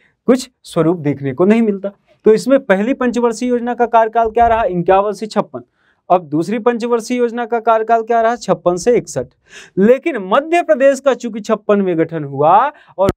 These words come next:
मध्य प्रदेश का छप्पन में गठन हुआ, तो उस समय चीजें बेहतर तरीके से क्रियान्वित नहीं हुई, क्योंकि दूसरी पंचवर्षीय योजना का कार्यकाल पहले चल ही रहा था,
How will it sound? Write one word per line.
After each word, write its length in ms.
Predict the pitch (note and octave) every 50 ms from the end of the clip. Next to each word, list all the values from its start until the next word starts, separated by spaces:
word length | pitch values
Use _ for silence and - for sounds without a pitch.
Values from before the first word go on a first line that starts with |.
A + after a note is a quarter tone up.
| - G#3+
मध्य 220 | B3 A#3 A#3+ B3+
प्रदेश 340 | A3 A#3 G#3 G3 G3+ G3+ -
का 120 | - G3
छप्पन 440 | F3+ - - D#3+ D#3 D3+ - F#3+ G3
में 180 | F#3+ F3 D#3+ D3
गठन 260 | D3 C#3 D#3 D#3+ D3+
हुआ, 360 | C3 C3+ C3 D3+ E3+ G#3+ C4+ C4+ - _ _ _ -
तो 60 | G#3
उस 320 | - C#4 C#4+ F4+ F4+ - -
समय 240 | A#3+ B3 C#4+ E4+
चीजें 380 | E4+ - G#3+ G3+ G3 C#4 D4+ G#3
बेहतर 340 | F3+ E3+ F3+ F3 B3 C4+ C4+
तरीके 400 | A#3 G#3+ F3+ E3 D#3+ D3+ D#3+ D#3+
से 140 | - B3 B3
क्रियान्वित 520 | - G3 F3 D#3+ D3+ D3+ E3 G#3+ A#3 C4+
नहीं 140 | C#4+ D4+ B3+
हुई, 120 | G3+ D#3+
क्योंकि 800 | - - _ _ _ _ _ - G#3 A#3 B3 B3 - D4 D#4+ E4+
दूसरी 360 | A3+ G3 G3 F3+ - A3 C4
पंचवर्षीय 580 | B3 B3 A3 G3 E3+ F#3+ F#3 F#3+ F3 - B3 A#3+
योजना 280 | G3+ E3 D3+ D#3+ E3 D#3+
का 160 | D#3+ G#3+ G#3+
कार्यकाल 440 | G#3+ G3 F3 D3 C#3+ C#3+ D3+ D#3 F3+
पहले 320 | E3+ E3 D3 D3 F3+ G3+
चल 200 | G3+ G3+ C4 C4+
ही 100 | D4+ D#4
रहा 180 | D4 C#4 C4 B3+
था, 220 | - A#3+ A#3+